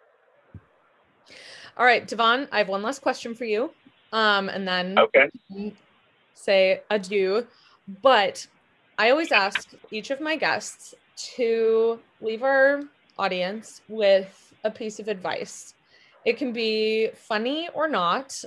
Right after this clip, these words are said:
Speaker 1: Um, it can be philosophical or silly. It doesn't matter.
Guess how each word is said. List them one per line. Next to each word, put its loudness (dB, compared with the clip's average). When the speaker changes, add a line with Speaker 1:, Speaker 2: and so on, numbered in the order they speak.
Speaker 1:
Um, -4
it -4
can -6
be -4
philosophical -2
or 0
silly. -4
It -6
doesn't -6
matter. -2